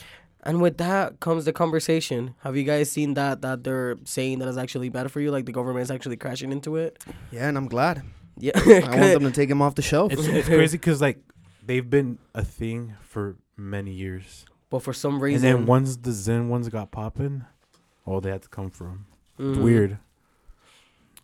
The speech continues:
Speaker 1: You
Speaker 3: Don't you
Speaker 1: think
Speaker 3: think?
Speaker 1: there's a conspiracy behind it?
Speaker 3: Probably somebody's lobbying,
Speaker 1: Hmm.
Speaker 3: giving monies and, like, "Yo,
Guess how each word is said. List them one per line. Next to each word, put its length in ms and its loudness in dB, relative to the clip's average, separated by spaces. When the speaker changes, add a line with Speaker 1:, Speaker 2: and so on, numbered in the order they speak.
Speaker 1:
You 100 -16
Speaker 3:
Don't 100 0
you 80 2
Speaker 1:
think 100 2
Speaker 3:
think? 140 2
Speaker 1:
there's 120 -2
a 80 -2
conspiracy 520 -6
behind 320 -4
it? 180 -4
Speaker 3:
Probably 360 -6
somebody's 440 -4
lobbying, 480 -6
Speaker 1:
Hmm. 280 -6
Speaker 3:
giving 200 -4
monies 340 -4
and, 100 -10
like, 160 -10
"Yo, 220 -6